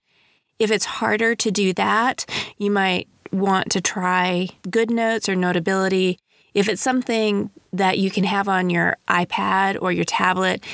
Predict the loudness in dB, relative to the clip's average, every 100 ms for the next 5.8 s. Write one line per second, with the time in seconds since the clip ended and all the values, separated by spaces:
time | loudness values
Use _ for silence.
0 | -10 -2 0 0 -2 0 0 0 0 0
1 | 2 2 0 0 0 0 0 0 0 0
2 | -2 0 0 0 0 0 0 0 0 0
3 | 0 0 0 0 0 -2 -4 -4 -2 0
4 | 0 0 0 -2 -4 _ _ _ _ _
5 | _ _ -2 0 2 0 -2 -6